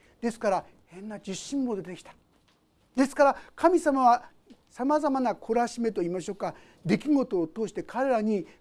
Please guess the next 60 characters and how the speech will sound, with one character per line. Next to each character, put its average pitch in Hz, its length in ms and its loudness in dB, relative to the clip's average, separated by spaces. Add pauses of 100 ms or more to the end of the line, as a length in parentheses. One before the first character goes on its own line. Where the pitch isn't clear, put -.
(140)
悔 349 400 -2
い - 100 -16
改 302 440 2
め 285 120 0
を 262 140 -2
迫 294 320 -4
っ 349 60 -8
て - 280 -4
い 285 40 2
る 320 100 2
ん 254 140 0
で 208 80 -2
す - 140 -8
が、 226 160 -2 (120)
彼 269 200 2
ら 233 80 4
は 190 100 4
全 233 480 -2
く - 60 -20
そ 294 100 -4
れ 277 80 -2
を 233 40 -2
無 208 160 -2
視 220 160 -12
し - 80 -20
て 185 100 -20
し 165 180 -20
ま 170 100 -16
っ 170 40 -20 (180)
て、 262 200 -8 (280)
真 196 280 -4
剣 208 200 0
に 208 100 -2
悔 202 260 -6 (180)
い 208 40 -6
改 240 140 -4
め 262 80 -2
よ 302 80 -2
う - 40 -6
と 160 120 -10
し - 180 -18
な 180 60 -18
か - 120 -20
っ - 40 -20 (100)
た。 - 60 -20 (1200)
そ - 140 -2
れ 190 100 4
ゆ 190 60 6
え - 20 2
に 185 140 0
つ - 320 0
い 330 140 8
に 269 120 0
彼 202 200 -10
ら 202 120 -2
は 214 80 -8
で 202 100 -12
す - 120 -12
ね、 196 260 0 (160)
本 254 420 0